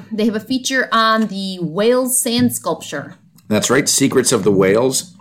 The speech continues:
Speaker 2: which is going to be released on Disney Plus on April twenty-second. Uh, I think we mentioned this already, like, a couple shows ago, but they have a new forty-ton sand sculpture at the Animal Kingdom theme park.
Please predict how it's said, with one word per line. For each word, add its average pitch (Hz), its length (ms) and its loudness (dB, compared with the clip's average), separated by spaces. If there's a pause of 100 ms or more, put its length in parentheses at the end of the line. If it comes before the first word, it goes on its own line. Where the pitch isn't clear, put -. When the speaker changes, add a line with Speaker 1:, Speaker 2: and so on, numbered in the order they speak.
(140)
Speaker 2:
which 107 200 0
is 95 120 0
going 101 160 0
to 98 80 2
be 95 100 2
released 92 380 0
on 92 160 0
Disney 90 320 0
Plus 101 440 -4
on 92 200 -2
April 98 260 -2
twenty-second. 92 720 -2 (580)
Uh, 123 80 -4
I 87 100 0
think - 160 -2
we 139 80 4
mentioned 113 280 2
this 87 140 0
already, 87 320 0
like, 78 180 -4
a 78 60 -8
couple 80 220 -6
shows 87 280 0
ago, 82 160 -2
but 73 100 -8
they 90 100 -2
have 90 100 0
a 92 60 2
new 110 240 4
forty-ton 110 720 0
sand 92 320 -2
sculpture - 580 -4
at 90 140 -6
the 90 160 -4
Animal 90 240 2
Kingdom 101 420 -4
theme 95 280 -2
park. - 320 -2